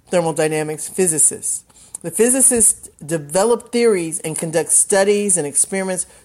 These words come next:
to research their theories. They typically need a P H D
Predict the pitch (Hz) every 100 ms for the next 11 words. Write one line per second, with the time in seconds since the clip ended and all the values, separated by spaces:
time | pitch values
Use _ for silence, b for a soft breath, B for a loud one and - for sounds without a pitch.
0 | - 170 160 175 - 160 151 - 165 151
1 | 147 - 226 208 135 104 - b b -
2 | 233 226 - 277 240 269 240 226 220 165
3 | - 160 147 - 196 214 226 226